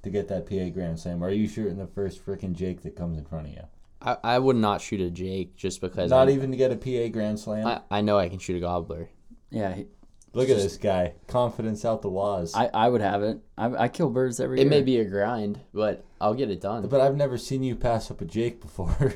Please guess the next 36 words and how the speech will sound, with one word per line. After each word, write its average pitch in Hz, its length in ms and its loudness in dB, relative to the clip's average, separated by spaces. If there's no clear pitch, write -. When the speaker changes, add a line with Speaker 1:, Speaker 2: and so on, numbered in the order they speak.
Speaker 1:
<laughs> - 100 -14
Speaker 3:
I 123 40 -4
don't 135 160 4
have 160 200 2
to. 120 80 2
I 107 60 4
just 107 220 -4
call 113 160 2
longbeards 104 400 0
in. 98 180 -6
<laughs> 165 200 -2
Speaker 1:
Or 110 160 -2
a 104 40 -4
Jake, 95 360 -4
whichever - 380 -10
comes - 40 -6
Speaker 3:
Yeah. 98 40 -4
Speaker 1:
in 92 120 -4
first. 104 500 -4
Speaker 3:
But, 104 120 2
Speaker 1:
Most 131 160 8
Speaker 3:
uh, - 40 0
Speaker 1:
of - 60 -2
the 120 100 -2
time 110 300 -2
it 104 60 -2
is 127 160 0
a 117 40 -6
longbeard, 92 640 -4
but 80 260 -8
Speaker 3:
yeah, 95 280 0
I 107 40 -4
get 104 140 -2
lucky 101 220 -4
with 82 120 -6
that. 73 300 -4